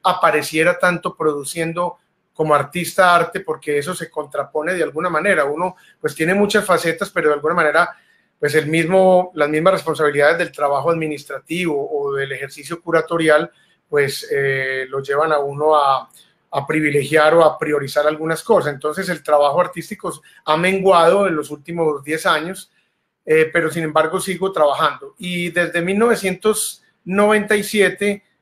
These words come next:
eh, yo, yo participé en, en, he participado en cuatro colectivos, ¿no? Eh, en el colectivo, perdón, desde el noventa y cinco.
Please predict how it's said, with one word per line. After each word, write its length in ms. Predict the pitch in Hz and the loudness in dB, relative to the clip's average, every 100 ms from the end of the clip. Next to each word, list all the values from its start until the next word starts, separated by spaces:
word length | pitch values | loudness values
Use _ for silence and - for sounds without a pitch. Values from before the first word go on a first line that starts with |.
| _ - | _ -6
eh, 540 | 160 160 156 151 147 | 0 2 2 2 0
yo, 720 | 143 156 156 156 156 156 156 _ | 0 4 6 6 6 4 0 _
yo 540 | 147 156 151 151 151 | 0 2 4 2 -2
participé 640 | - 185 170 151 - 156 156 | -4 -4 -4 -6 0 2 2
en, 60 | |
en, 520 | 185 - 165 156 151 - | 0 0 -4 -4 -8 -6
he 260 | 160 170 | -4 -4
participado 360 | - 185 170 160 | -4 -4 0 -2
en 100 | 185 | 2
cuatro 320 | 202 196 196 | 2 2 0
colectivos, 640 | - 151 135 - 190 143 | -2 -2 -4 -4 -4 -4
¿no? 280 | 135 190 208 _ _ _ _ | -6 -10 -10 _ _ _ _
Eh, 560 | - 147 147 147 143 156 | -4 0 2 4 2 2
en 80 | 156 | -2
el 120 | 147 | -2
colectivo, 560 | 151 156 147 156 160 - | 0 0 0 -2 -2 0
perdón, 260 | 185 202 | 2 2
desde 160 | 175 156 | 2 0
el 80 | 156 | 2
noventa 320 | 151 156 147 | 2 0 -2
y 60 | 143 | -6
cinco. 420 | 208 170 - | -4 -4 -8